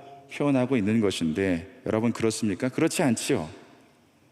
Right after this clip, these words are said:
이런 그들의 태도는 사실 진실하지 않은 것입니다. 어떻게 할 수 있습니까?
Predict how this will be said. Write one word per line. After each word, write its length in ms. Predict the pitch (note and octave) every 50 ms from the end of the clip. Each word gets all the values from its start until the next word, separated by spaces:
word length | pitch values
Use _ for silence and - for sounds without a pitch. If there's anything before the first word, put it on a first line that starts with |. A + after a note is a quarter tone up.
| _ _ _ _ _ _ _ _
이런 220 | - C3 C#3 F3 E3+
그들의 260 | C3 C3+ B2 C#3 D3+
태도는 280 | D3 D#3 D3 - D#3+ C#3+
사실 220 | D3 C#3+ D#3 D3+
진실하지 540 | - - - B2+ A#2+ - B2 B2 B2 B2 C3
않은 200 | G2+ F2+ F#2+ G2
것입니다. 480 | F#2+ F#2 - - F2+ E2+ D#2 D2 E2 D#2 - -
어떻게 300 | - G#2 G#2+ C3 B2+ C#3+
할 100 | D3 D3
수 120 | C#3 - D#3
있습니까? 520 | D3 - - D#3+ C#3+ A#2 - F2 E2